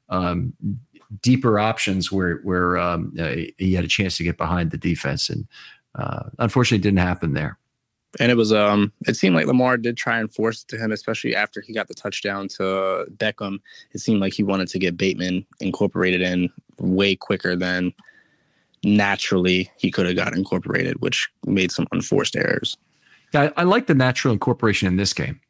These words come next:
Speaker 1: I'd
Speaker 2: Yep.
Speaker 1: like to see him go to him on extended plays twice,
Speaker 2: Yep.
Speaker 1: you know,
Speaker 2: Yep.
Speaker 1: r-, right, right away. I mean, that was just beautiful. So.
Speaker 2: And also not be scared to go him on the first read. I think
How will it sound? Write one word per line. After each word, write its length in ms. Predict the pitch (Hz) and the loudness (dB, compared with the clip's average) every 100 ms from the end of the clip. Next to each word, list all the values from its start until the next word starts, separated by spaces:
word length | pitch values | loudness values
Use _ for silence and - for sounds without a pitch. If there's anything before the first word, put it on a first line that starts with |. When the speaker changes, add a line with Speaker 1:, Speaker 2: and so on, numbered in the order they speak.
| _ - | _ -4
Speaker 1:
I'd 80 | 117 | 0
Speaker 2:
Yep. 60 | 160 | 2
Speaker 1:
like 120 | 156 | 0
to 80 | 110 | 0
see 180 | - 131 | 4 4
him 240 | 104 101 | 4 0
go 140 | 113 113 | 0 2
to 100 | 107 | 2
him 160 | 110 | 2
on 120 | 101 | 0
extended 420 | 87 - 104 90 87 | 0 0 0 0 -2
plays 480 | 98 92 82 - - - | -2 -2 -2 -6 -10 -8
twice, 260 | - 135 110 | 0 2 2
Speaker 2:
Yep. 80 | - - - | -2 -6 -6
Speaker 1:
you 100 | 110 | -2
know, 100 | 101 | 0
Speaker 2:
Yep. 120 | 123 | 0
Speaker 1:
r-, 160 | 95 101 | -2 -4
right, 260 | 104 104 - | -2 -2 -2
right 160 | 101 | -2
away. 260 | 92 95 87 | 0 0 0
I 40 | |
mean, 120 | 87 | -2
that 120 | 87 90 | -4 -4
was 100 | 78 | -6
just 220 | 82 - | -8 -6
beautiful. 420 | 92 90 - - _ | -6 -6 -10 -16 _
So. 160 | - 107 | -16 -2
Speaker 2:
And 100 | 120 | 4
also 240 | 135 139 131 | 4 4 2
not 220 | 120 107 | 2 0
be 80 | 110 | -2
scared 320 | - 107 101 | -2 -2 0
to 60 | |
go 180 | 98 98 | -2 -2
him 120 | 101 | -4
on 100 | 95 | -6
the 80 | 90 | -6
first 320 | - 98 - | -2 -2 -2
read. 320 | 95 92 90 - | -2 0 -2 -4
I 80 | 98 | -4
think 300 | 107 95 | -2 -4